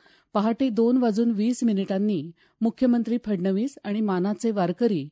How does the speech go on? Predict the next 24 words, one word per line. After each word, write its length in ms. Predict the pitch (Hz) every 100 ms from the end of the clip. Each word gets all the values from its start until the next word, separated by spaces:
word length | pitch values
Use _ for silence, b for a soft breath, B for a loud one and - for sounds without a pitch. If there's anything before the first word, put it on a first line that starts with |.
| b b b
यांच्या 340 | 220 226 247 226
हस्ते 360 | 226 - 240
श्री 260 | 233 226 247
विठ्ठल 380 | 202 196 240 240
रुक्मिणी 400 | 214 202 196 214
मातेची 500 | 190 165 196 180 226
सपत्नीक 600 | - 214 226 226 240 254 _ b b
शासकीय 600 | - 220 196 233 226 233
महापूजा 560 | 233 185 190 202 165 180
करण्यात 420 | - 233 214 175
येईल. 220 | 156 147 - _ _ _ _ _ _ -
दरम्यान, 420 | 208 196 196 254 294 b b
आषाढी 460 | 208 214 240 269 277
वारीसाठी 540 | 254 202 220 226 233
पंढरपूरकडे 880 | 247 208 185 214 214 233 226 220 214
निघालेल्या 520 | 214 185 185 190 196 208
दिंड्यांमध्ये 760 | 185 180 180 180 175 165 277 b b b
अंध 280 | - 226 247
वारकऱ्यांची 760 | 254 254 196 180 202 190 196 226
दिंडी 380 | 196 185 220
लक्ष 220 | 208 208 262
वेधून 380 | 226 175 196
घेत 220 | 185 208 165
आहे. 240 | 147